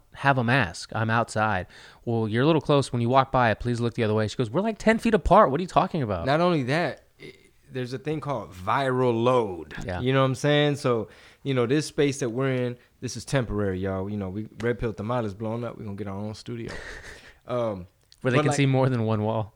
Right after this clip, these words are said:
Speaker 2: But like, <laughs> yeah, exactly. You'll be able to see Rob on season two. <laughs> It's a, a reveal.
Speaker 1: I can't put a camera on me right now.
Speaker 2: Oh, yeah, they asked for you, man. Uh, there's one cat. He drove in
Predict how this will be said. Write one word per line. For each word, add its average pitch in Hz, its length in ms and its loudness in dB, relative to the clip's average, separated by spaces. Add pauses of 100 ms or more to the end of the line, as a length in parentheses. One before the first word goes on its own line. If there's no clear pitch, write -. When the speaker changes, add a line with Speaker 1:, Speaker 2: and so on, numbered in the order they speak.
Speaker 2:
But 156 120 0
like, 135 420 -2
<laughs> 123 80 -12
yeah, 131 180 2
exactly. 117 580 0
You'll 120 300 2
be 220 120 6
able 214 80 10
to 190 80 4
see 220 160 4
Rob 160 480 10 (100)
on 131 200 10
season 143 340 6
two. 151 300 4
<laughs> - 720 -16
It's 156 320 -4
a, 127 220 0
a 123 60 -4
reveal. 120 560 2
Speaker 1:
I 139 100 4
can't 175 240 4
put 151 80 2
a 135 60 6
camera 127 320 4
on 107 60 2
me 107 60 0
right 92 160 0
now. 95 200 -2
Speaker 2:
Oh, - 20 4
yeah, 160 160 6
they 156 160 4
asked 170 240 2
for 139 140 4
you, 117 100 2
man. 131 380 2
Uh, 117 160 2
there's 113 180 -2
one 131 220 -2
cat. 117 240 -4
He 127 180 -8
drove 120 340 -2
in 113 340 -6